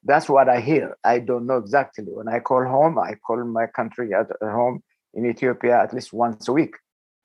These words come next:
And I talk to them. That's the story they tell me. And so it's not, unless you are there, it's very difficult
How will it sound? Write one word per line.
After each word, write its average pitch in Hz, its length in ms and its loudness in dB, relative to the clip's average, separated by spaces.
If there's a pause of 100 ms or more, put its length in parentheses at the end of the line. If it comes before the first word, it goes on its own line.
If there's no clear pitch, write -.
And 104 200 -8
I 101 200 -12
talk 117 220 0
to 127 80 -2
them. 131 440 -2
That's 170 220 0
the - 140 -6
story 110 360 -4
they 110 120 -6
tell 135 240 -2
me. - 140 -14 (760)
And 104 180 -14
so 107 280 -4 (240)
it's - 240 -16
not, 165 300 0 (500)
unless 139 440 0
you 147 160 2
are 131 200 4
there, 127 540 2 (500)
it's 101 140 -12
very 135 260 0
difficult 117 600 -4